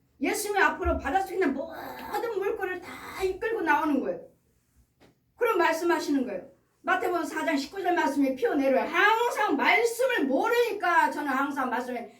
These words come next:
피어서 이 성경 자체가, 자체가 공중에서 피어있으면서 이걸 보면서 그 과정을 저에게 바닷가며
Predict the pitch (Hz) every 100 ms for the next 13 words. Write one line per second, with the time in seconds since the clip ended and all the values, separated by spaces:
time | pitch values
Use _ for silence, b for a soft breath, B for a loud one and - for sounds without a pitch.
0 | B 427 440 370 349 339 349 269 427 427
1 | 415 349 - - - - 330 302 285 -
2 | B B - 349 370 - 392 339 320 -
3 | 311 349 349 349 285 277 - 440 466 -
4 | 349 320 302 294 403 427 - 320 349 349
5 | - 277 254 - - 370 370 - 254 277
6 | 311 262 254 247 262 294 - - _ _
7 | _ _ 262 269 269 269 262 247 247 302
8 | -